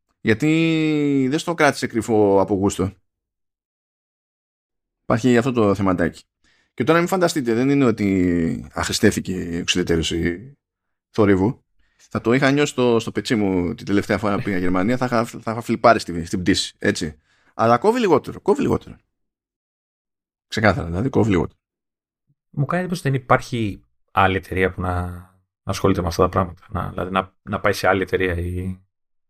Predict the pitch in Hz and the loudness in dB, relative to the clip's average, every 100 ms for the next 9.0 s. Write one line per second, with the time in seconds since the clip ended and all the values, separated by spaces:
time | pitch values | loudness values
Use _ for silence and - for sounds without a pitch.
0 | _ _ _ _ _ - 101 98 87 82 | _ _ _ _ _ -2 2 2 0 -12
1 | - _ _ _ _ 92 90 90 90 - | -16 _ _ _ _ -10 -4 -4 -2 2
2 | 92 - 87 87 87 87 92 - - - | 2 2 -6 -6 -2 2 2 2 -10 -14
3 | _ _ _ _ 147 151 175 160 - 143 | _ _ _ _ 0 0 0 -2 -6 -6
4 | 165 - 139 131 123 165 - 151 143 143 | -6 -4 -2 0 0 -2 -4 -6 0 -2
5 | 117 95 98 95 - - 98 90 87 85 | 0 -2 0 0 -2 0 0 -2 -6 -2
6 | 95 113 143 196 - _ _ _ _ _ | 0 2 0 -2 -8 _ _ _ _ _
7 | _ _ - - 170 165 170 - 139 127 | _ _ -8 -6 -4 -2 -2 -2 -2 0
8 | 127 131 131 127 123 120 120 107 92 92 | 0 -2 -4 -4 -4 -8 0 2 2 0